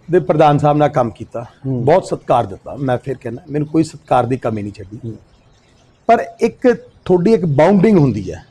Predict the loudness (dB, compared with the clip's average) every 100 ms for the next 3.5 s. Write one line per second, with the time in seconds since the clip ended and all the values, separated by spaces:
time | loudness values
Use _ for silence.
0 | -8 -8 -6 -2 2 4 2 2 2 4
1 | 4 4 4 2 4 2 0 -4 -10 -12
2 | _ _ -2 4 6 6 4 4 4 4
3 | 4 2 0 0 -4